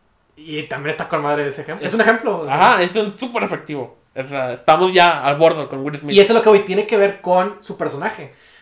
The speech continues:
Speaker 1: O sea, veo la cría, es, sabe que es la mamá, está cuidando su, a, su, a, su, a su cría una vez más. Él tiene una familia, que no daría él por que todo fuera normal. O sea,
Speaker 2: Ujú.
Speaker 1: tiene que ver aparte.
Speaker 2: Tiene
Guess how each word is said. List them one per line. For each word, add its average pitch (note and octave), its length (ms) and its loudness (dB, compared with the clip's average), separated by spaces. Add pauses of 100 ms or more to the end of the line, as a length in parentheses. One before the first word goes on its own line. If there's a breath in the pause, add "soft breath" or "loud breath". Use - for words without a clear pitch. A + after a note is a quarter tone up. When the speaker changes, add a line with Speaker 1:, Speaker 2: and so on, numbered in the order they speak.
Speaker 1:
O - 40 -20
sea, D#3 140 -6
veo D#3+ 120 -4
la F3 160 -2
cría, F#3+ 460 0
es, D3+ 260 -8
sabe D3+ 220 -6
que D#3 80 -6
es - 140 -12
la D#3+ 100 -6
mamá, D#3+ 240 -2
está D3+ 360 -4 (180)
cuidando D3 300 -6
su, C#3 220 -14
a, C#3+ 80 -14
su, B2+ 260 -18
a, C3+ 60 -18
su, - 180 -20
a A#2 40 -20
su C3+ 120 -20
cría F3+ 200 -8
una F3 100 -10
vez E3 140 -10
más. F3+ 260 -12 (380 soft breath)
Él C3+ 340 -8
tiene C3 160 -14
una C#3 100 -10
familia, D#3 760 -6
que C#3+ 120 -14
no C#3 120 -10
daría C3+ 260 -4
él C3+ 120 -6
por B2+ 300 -14 (280)
que C3+ 100 -20
todo B2+ 240 -18
fuera B2 280 -18
normal. A#2 340 -20 (220)
O B2+ 40 -14
sea, C3 140 -12
Speaker 2:
Ujú. A2 100 -18
Speaker 1:
tiene G#3 260 2
que G3 100 -2
ver D3 320 -2
aparte. D3+ 480 -4
Speaker 2:
Tiene F3+ 320 4